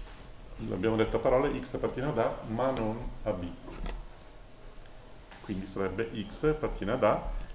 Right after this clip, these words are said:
Il ma, di nuovo, nel linguaggio naturale diciamo ma perché c'è un, un, perché poi c'è un non, ma sarebbe una e. X appartiene ad A e "X" non appartiene a B. Quindi il "ma"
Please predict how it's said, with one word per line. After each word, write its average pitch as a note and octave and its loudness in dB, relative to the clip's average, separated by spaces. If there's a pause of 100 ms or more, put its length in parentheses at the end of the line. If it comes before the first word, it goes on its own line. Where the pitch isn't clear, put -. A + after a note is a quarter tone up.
(280)
Il B2+ 4
ma, C#3+ 10
di A#2 0
nuovo, A2 10
nel A2+ 2
linguaggio B2 8
naturale C3+ 6
diciamo A2 8
ma B2 10
perché - 2
c'è A#2 8
un, A2 6
un, G2 4 (880)
perché A2+ 2
poi B2+ 10
c'è - 4
un G2+ 6
non, F#2 4 (200)
ma - -2
sarebbe A#2 4
una G2 2
e. B2+ 2 (260)
X B2 -2
appartiene A#2+ 2
ad C3+ 6
A C3+ 4
e A2+ 6 (160)
"X" - -4
non B2 4
appartiene G#2 2
a - 0
B. D#2+ -4
Quindi F#2+ -2
il A2+ 0
"ma" A2 4